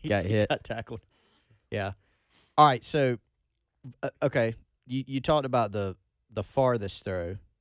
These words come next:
Speaker 1: Might, might not have an answer on that. What about velocity?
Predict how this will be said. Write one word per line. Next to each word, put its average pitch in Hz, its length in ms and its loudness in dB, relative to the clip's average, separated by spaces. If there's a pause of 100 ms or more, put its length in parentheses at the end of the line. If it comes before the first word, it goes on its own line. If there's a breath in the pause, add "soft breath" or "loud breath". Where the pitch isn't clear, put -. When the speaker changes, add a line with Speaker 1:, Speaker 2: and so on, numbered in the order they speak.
(920)
Speaker 1:
Might, 147 200 0
might 139 180 0
not 135 140 -2
have 120 220 -2 (140)
an 113 120 -4
answer 113 300 -4
on 101 120 -4
that. 92 280 -4
What 127 120 2
about 123 200 2
velocity? 92 680 -8